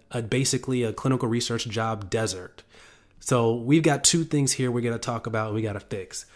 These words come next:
But before we do that, for any of those people that are new to clinical research or looking to get into clinical research,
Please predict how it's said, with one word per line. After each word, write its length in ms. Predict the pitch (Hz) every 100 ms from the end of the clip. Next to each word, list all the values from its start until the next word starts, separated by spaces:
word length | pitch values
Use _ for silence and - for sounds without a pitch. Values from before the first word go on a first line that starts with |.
| -
But 80 | -
before 340 | 147 143 277 330
we 140 | 165
do 220 | 117 113
that, 360 | 98 90 92 - - - _ _
for 240 | - 165
any 240 | 170 285 302
of 140 | 226
those 240 | 196 185
people 680 | 185 - 160 147 117 107 110 -
that 300 | 131 131 -
are 220 | 123 117
new 480 | 113 143 175 180 185
to 120 | 156
clinical 340 | - 143 127
research 460 | 117 117 - 101 98 -
or 100 | 110
looking 400 | 113 - 170 156
to 120 | 131
get 260 | 120 123 -
into 280 | 131 123 117
clinical 400 | - 117 113 107
research, 580 | 107 - - - -